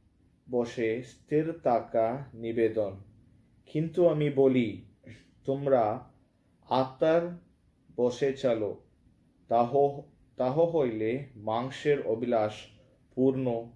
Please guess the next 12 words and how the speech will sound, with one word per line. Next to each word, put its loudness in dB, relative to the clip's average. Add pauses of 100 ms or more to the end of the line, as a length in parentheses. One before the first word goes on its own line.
(100)
করিবে -2
না।" -12 (520)
সতেরো 0
পদ, -10 (500)
"কেননা 0 (640)
মাংস -2 (920)
আত্মার 2
বিরুদ্ধে -2 (260)
এবং -2 (340)
আত্মা 0 (360)
মাংসের -2
বিরুদ্ধে -4